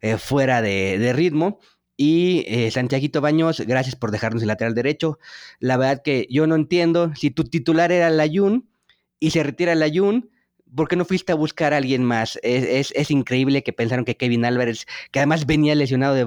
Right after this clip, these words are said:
desde el torneo pasado, él mismo dijo que jugó infiltrado varios partidos, no fueron por un lateral derecho. Es entre Kevin, entre Santiago y entre Jardine, el, eh, malas decisiones de no contratar un lateral derecho, y el villano del partido,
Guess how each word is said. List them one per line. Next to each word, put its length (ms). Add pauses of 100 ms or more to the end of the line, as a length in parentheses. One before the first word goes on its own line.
(100)
desde 200
el 80
torneo 220
pasado, 240
él 60
mismo 260
dijo 180
que 100
jugó 220
infiltrado 440
varios 240
partidos, 440 (340)
no 160
fueron 240
por 140
un 80
lateral 300
derecho. 320
Es 240 (260)
entre 400
Kevin, 480 (160)
entre 220
Santiago 340
y 40
entre 220
Jardine, 440 (200)
el, 220
eh, 440 (120)
malas 380
decisiones 400
de 80
no 80
contratar 320
un 60
lateral 260
derecho, 400 (340)
y 320
el 240
villano 280
del 120
partido, 580